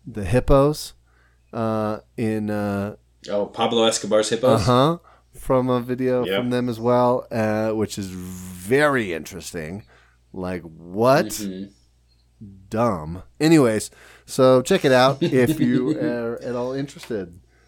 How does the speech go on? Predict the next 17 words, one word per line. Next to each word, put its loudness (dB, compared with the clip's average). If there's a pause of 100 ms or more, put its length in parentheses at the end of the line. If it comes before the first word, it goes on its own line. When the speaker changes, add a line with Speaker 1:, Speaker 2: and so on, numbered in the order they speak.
(160)
Speaker 1:
Not, -2
uh, -2
sponsored. -6
We're -6
just, -10 (460)
I -10
like -6
the -6
video. -8 (140)
So -2
it 0
was 0
good. 0 (140)
So, 6 (880)
there 0
you 2
go. 0